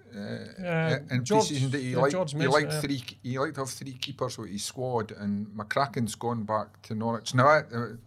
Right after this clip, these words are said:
Speaker 1: being the Dundee fan that always thinks the worst, I thought the boy's thrown his toys out the pram when he got
Speaker 2: Mm-hmm.
Speaker 1: dropped and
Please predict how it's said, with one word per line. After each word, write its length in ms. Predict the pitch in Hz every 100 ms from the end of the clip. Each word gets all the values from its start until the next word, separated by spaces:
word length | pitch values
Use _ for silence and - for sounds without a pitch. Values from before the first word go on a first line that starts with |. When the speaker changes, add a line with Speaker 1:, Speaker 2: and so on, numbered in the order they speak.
| - - - -
Speaker 1:
being 160 | 139
the 80 | 113
Dundee 320 | 110 107 104
fan 280 | 101 110 101
that 40 |
always 300 | 98 104 104
thinks 240 | 110 110 -
the 60 |
worst, 260 | 104 101 -
I 80 | 110
thought 280 | - 85 80
the 60 |
boy's 480 | 82 90 87 - - -
thrown 220 | 117 101
his 120 | 95
toys 320 | - 104 104
out 100 | 98
the 60 | -
pram 380 | - 104 107 98
when 120 | 90
he 60 | 90
got 200 | - 117
Speaker 2:
Mm-hmm. 100 | 127
Speaker 1:
dropped 500 | 107 107 - - 104
and 160 | 85